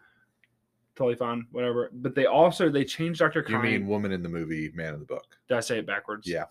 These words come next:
Speaker 1: Oh, sorry. Yeah, yeah. A wo-, woman in the movie. Um, but they, they changed Doctor Kynes'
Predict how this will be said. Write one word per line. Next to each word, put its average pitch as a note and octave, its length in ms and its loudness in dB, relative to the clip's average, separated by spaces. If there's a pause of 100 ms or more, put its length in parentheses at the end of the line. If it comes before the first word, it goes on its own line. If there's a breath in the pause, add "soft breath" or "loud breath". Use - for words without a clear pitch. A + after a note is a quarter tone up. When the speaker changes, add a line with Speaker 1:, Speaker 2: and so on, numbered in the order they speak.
Speaker 1:
Oh, G2 160 -4
sorry. F2 340 -2
Yeah, F2 140 0
yeah. E2 380 -6
A A2+ 40 0
wo-, A2+ 200 -2
woman G2 240 -6
in F2+ 60 -10
the F#2 60 -14
movie. F#2 280 -16 (180)
Um, G2 300 -4 (760 loud breath)
but C#3+ 200 10
they, D3 420 2 (1120)
they D3 100 4
changed E3 560 -2
Doctor E3 260 2
Kynes' B2+ 540 -4